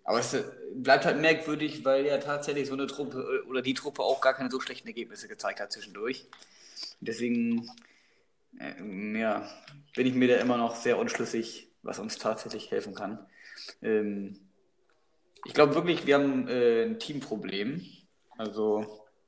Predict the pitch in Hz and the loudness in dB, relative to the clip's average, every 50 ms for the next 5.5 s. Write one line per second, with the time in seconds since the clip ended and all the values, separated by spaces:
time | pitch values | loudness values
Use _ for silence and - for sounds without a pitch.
0 | _ _ _ _ _ - _ _ _ _ - - 120 120 113 107 107 107 - - | _ _ _ _ _ -20 _ _ _ _ -14 -4 0 2 2 4 2 0 -2 -4
1 | - 53 62 80 80 85 92 - - - 123 120 120 123 123 117 110 120 117 113 | -8 -8 -4 -2 -2 -2 -2 -4 -2 0 0 0 2 0 0 2 2 4 4 4
2 | 113 113 113 120 117 110 117 127 127 127 - 98 113 117 113 110 117 113 113 120 | 4 2 2 0 0 2 4 4 4 4 2 2 4 4 4 4 2 2 2 2
3 | 113 113 120 117 - - 113 113 113 110 110 110 110 104 110 110 110 110 107 - | 4 4 4 2 2 -2 2 2 2 2 2 -2 -2 -2 -2 -2 -2 -4 -4 -8
4 | - - _ - - _ _ _ _ _ _ - - - - - - - - - | -14 -20 _ -20 -20 _ _ _ _ _ _ -20 -20 -20 -20 -20 -20 -20 -20 -20
5 | _ _ _ _ - - 107 104 104 107 | _ _ _ _ -4 -2 0 0 0 0